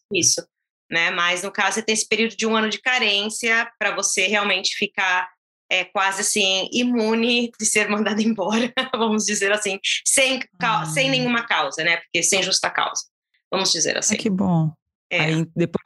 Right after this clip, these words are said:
Speaker 2: de um ano, você
Speaker 1: Depois
Speaker 2: acaba
Speaker 1: de
Speaker 2: tendo
Speaker 1: um
Speaker 2: um pouco mais de segurança.
Speaker 1: É, é um trabalho um pouco mais
Speaker 2: Entendi.
Speaker 1: seguro, né? Depois de um ano, eles têm que realmente ter uma razão muito grande pra te mandar embora, ou pra qualquer,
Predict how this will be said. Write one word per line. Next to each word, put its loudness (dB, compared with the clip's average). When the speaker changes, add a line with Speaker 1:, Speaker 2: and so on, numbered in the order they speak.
Speaker 2:
de -8
um 0
ano, 2
você -2
Speaker 1:
Depois 0
Speaker 2:
acaba 0
Speaker 1:
de -6
Speaker 2:
tendo 0
Speaker 1:
um 0
Speaker 2:
um -8
pouco -6
mais 2
de 0
segurança. 0
Speaker 1:
É, 0
é 0
um -4
trabalho 0
um 0
pouco -4
mais 2
Speaker 2:
Entendi. -2
Speaker 1:
seguro, 0
né? 0
Depois -2
de 0
um 0
ano, 2
eles -2
têm -2
que -6
realmente 0
ter 0
uma 0
razão 0
muito 0
grande 0
pra 0
te 0
mandar 2
embora, 2
ou -4
pra 2
qualquer, -2